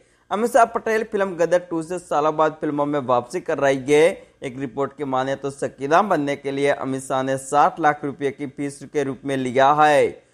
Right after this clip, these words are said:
और इस फिल्म में उत्कृष्ट शर्मा भी नजर आ रही है। उत्कृष्ट शर्मा ने गदर एक प्रेम कथा में सनी देओल के बेटे जीते का किरदार निभाया था। दोस्तों, अब उत्कृष्ट शर्मा भी गदर टू में सनी देओल और अमीषा पटेल के बेटे का किरदार निभा रही है।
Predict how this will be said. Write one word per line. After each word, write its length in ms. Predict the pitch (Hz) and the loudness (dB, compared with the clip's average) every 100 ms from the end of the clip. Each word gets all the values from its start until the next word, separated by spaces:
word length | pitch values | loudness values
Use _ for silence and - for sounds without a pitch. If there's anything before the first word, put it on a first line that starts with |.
| _ - | _ 2
और 160 | 220 226 | 4 4
इस 180 | 208 | -4
फिल्म 260 | - 202 196 | -8 -4 -2
में 120 | 214 | -2
उत्कृष्ट 440 | 190 185 175 196 190 | -2 -4 -6 -8 -4
शर्मा 340 | 165 147 151 | -2 0 0
भी 120 | 151 | 0
नजर 340 | 151 127 139 170 | -2 0 2 4
आ 120 | 156 | 4
रही 320 | 143 135 147 | 2 0 2
है। 80 | 165 | 2
उत्कृष्ट 460 | 160 - 147 147 | 0 -6 -6 -6
शर्मा 280 | 160 135 135 | -6 -2 -2
ने 120 | 139 123 | -2 -2
गदर 360 | 120 127 156 | -2 0 2
एक 240 | 156 139 - | 0 -2 -4
प्रेम 220 | 147 151 | -4 -4
कथा 300 | 156 151 135 | -6 -4 -4
में 120 | 139 | -4
सनी 300 | 135 139 139 | -8 -8 -6
देओल 240 | 175 165 147 | 0 2 2
के 160 | 147 139 | -2 -4
बेटे 300 | 135 - 135 | -6 -4 -6
जीते 340 | 110 - 139 | -8 -8 -4
का 120 | 135 139 | -2 -4
किरदार 420 | 143 120 127 131 | -6 -2 0 0
निभाया 440 | 127 117 123 139 | -2 0 2 2
था। 560 | 143 156 147 117 - _ _ _ _ | 4 4 4 4 -2 _ _ _ _
दोस्तों, 380 | - 240 - 269 - - | 0 2 6 6 6 0
अब 180 | 202 196 | -2 -2
उत्कृष्ट 400 | 190 - 202 208 | -8 -8 -10 -6
शर्मा 280 | 180 165 160 | -4 -2 -2
भी 160 | 170 | -4
गदर 320 | 143 139 139 160 | -2 -2 0 -2
टू 200 | 160 151 | -4 -4
में 140 | 151 | -4
सनी 280 | 156 147 147 | -4 -6 -2
देओल 280 | 160 147 147 | 2 4 4
और 80 | 143 | 0
अमीषा 280 | 143 139 147 | -2 -4 -6
पटेल 300 | - 143 131 | -6 -8 -8
के 160 | 147 | -8
बेटे 260 | 135 131 135 | -6 -6 -6
का 120 | 135 | -6
किरदार 420 | 135 131 117 135 | -6 -6 2 2
निभा 280 | 170 147 139 | 2 0 2
रही 320 | 135 131 127 143 | 2 0 0 2
है। 340 | 156 - | 2 0